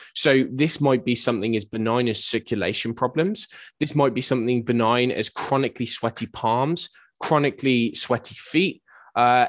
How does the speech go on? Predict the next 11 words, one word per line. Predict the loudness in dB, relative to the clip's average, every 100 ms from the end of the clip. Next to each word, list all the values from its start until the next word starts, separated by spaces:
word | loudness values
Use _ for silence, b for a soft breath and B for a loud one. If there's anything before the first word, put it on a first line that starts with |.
| 0
anything | 2 2 2 2 2 2
which | 0 -2
relates | 0 2 2 0 -2
to | -4 0
a |
dysfunction | 0 0 -4 0 -2 -2 -2
of | -2
the | 0
autonomic | 0 0 -2 -4 -4
nervous | -2 -2 -2 -4
system. | -2 -4 -6